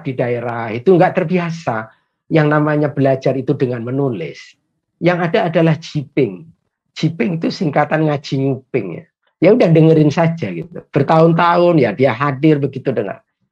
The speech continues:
Tapi coba kita pelan-pelan. Yang namanya hadir di majelis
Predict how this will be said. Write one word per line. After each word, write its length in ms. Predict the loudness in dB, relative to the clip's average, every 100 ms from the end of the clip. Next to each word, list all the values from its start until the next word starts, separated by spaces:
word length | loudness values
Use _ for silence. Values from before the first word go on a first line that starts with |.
| -10
Tapi 180 | -4
coba 400 | 2 2 2 0
kita 220 | 0 -2 0
pelan-pelan. 640 | -2 -2 -4 -4 -4 -8 _ _ _ _
Yang 200 | 0 2 2
namanya 400 | 2 2 2 0
hadir 480 | -2 -4 0 0
di 80 | 0
majelis 560 | -2 -2 -4 -4 -4